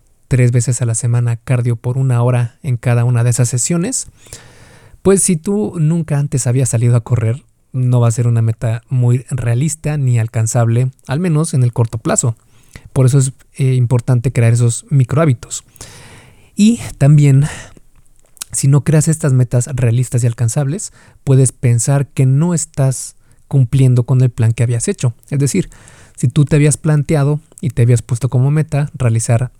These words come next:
estas tres sesiones de una hora de cardio a la semana, pero empiezas a hacer los microhábitos en lugar de eso, vas a pensar que en realidad estás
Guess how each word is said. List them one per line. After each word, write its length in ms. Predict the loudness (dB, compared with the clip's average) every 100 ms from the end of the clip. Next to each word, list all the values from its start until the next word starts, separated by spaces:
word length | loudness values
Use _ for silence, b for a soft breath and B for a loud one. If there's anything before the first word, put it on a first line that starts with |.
| -12
estas 320 | -4 -4 -4
tres 160 | -4 -2
sesiones 460 | -2 0 0 0 -2
de 160 | 0
una 180 | 2 2
hora 240 | 2 0
de 140 | -2 -6
cardio 460 | -2 -2 0 -6 -8 _ _ _ -2
a 80 |
la 80 | -2
semana, 440 | 0 2 2 0 -6 B B B B B B B -4
pero 180 | 2 2
empiezas 300 | 2 0 0
a 20 |
hacer 140 | -2
los 100 | 0
microhábitos 640 | 0 0 0 0 -2 -4 -4
en 80 | -2
lugar 220 | -2 -2
de 80 | -4
eso, 260 | -6 -10 -10 -4
vas 320 | 0 0 0
a 120 | -2
pensar 640 | 0 0 0 -2 -2 -4 -2
que 100 | -2
en 80 |
realidad 440 | 0 0 0 0 -2
estás 480 | -4 -8 -2 -4 -4